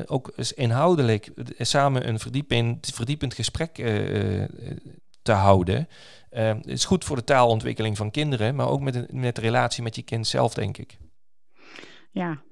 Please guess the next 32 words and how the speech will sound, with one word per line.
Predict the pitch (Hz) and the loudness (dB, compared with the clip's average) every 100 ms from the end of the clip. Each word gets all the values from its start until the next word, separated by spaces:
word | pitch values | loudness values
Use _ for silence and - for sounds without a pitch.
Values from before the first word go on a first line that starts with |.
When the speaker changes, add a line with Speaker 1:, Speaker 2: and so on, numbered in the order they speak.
| - | -14
Speaker 2:
dat | - 160 | -12 -10
ben | 160 | -8
ik | 160 | -8
natuurlijk | 160 165 156 | -10 -12 -10
helemaal | 165 156 | -8 -6
met | 156 151 | -6 -8
je | - | -8
eens. | 156 175 - | -6 -8 -10
En, | - - 170 170 - | -12 -4 -2 -2 -4
ehm, | 165 156 160 | -4 -2 -2
ik | - 196 | -4 -6
heb | 196 | -6
gelukkig | - 208 226 220 | -6 -4 -4 -4
een | 190 | -4
kind | 202 202 - | -2 -4 -4
die | 190 | -4
heel | 196 262 | -2 -2
erg | 233 | -4
van | - - | -4 -4
audio | 190 185 180 | -2 0 0
houdt | 180 175 170 | 0 -2 -4
en | 156 - | -6 -4
ook | 185 | -8
van, | - 175 165 | -6 -4 -2
eh, | 156 - | -4 -4
kinderpod-, | 240 277 269 - - - | -4 -2 -6 -10 -18 -10
podcast. | - - 247 254 339 - - - - - - - - | -8 0 2 2 0 -4 -14 -20 -20 -20 -20 -20 -6
En, | - 240 277 320 - - | 4 8 8 8 2 -12
eh, | - - - 185 - 107 | -14 -4 -2 0 0 -2
ik | 220 | 0
was | 226 - | 0 6
zelf, | 247 220 - - | 6 6 0 -20